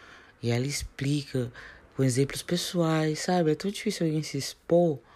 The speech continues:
é tão difícil alguém colocar suas personalidades pra jogo, vocês entendem? Pra mostrar como é possível viver num mundo melhor de aceitação, de pertencimento. E ela até cita o exemplo. Em, todo mundo, em algum momento da vida,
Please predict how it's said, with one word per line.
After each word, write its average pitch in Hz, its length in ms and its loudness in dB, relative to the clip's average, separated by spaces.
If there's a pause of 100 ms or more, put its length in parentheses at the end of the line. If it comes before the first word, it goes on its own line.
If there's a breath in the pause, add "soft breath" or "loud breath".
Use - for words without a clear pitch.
(300 loud breath)
é - 40 -20
tão 151 140 2
difícil 156 380 0
alguém 131 280 0
colocar 131 520 -2
suas - 280 -4
personalidades 123 800 0
pra 120 260 -2
jogo, 117 440 4
vocês 123 240 -4
entendem? 120 600 0 (520 loud breath)
Pra 131 160 0
mostrar 127 440 -2
como 131 180 0
é 127 80 0
possível 139 840 -4 (440 loud breath)
viver 127 480 2
num 127 120 0
mundo 123 300 0
melhor 120 540 0
de 117 100 -4
aceitação, 120 800 -2
de 120 120 -6
pertencimento. 120 920 -4 (800 loud breath)
E 120 200 2
ela 135 140 6
até 143 240 2
cita - 280 -4
o 170 40 4
exemplo. 139 460 -2 (500 loud breath)
Em, 139 160 -4 (640)
todo 240 340 4
mundo, 160 320 0
em - 20 2
algum 147 240 2
momento 135 420 -2
da 120 180 0
vida, 135 400 0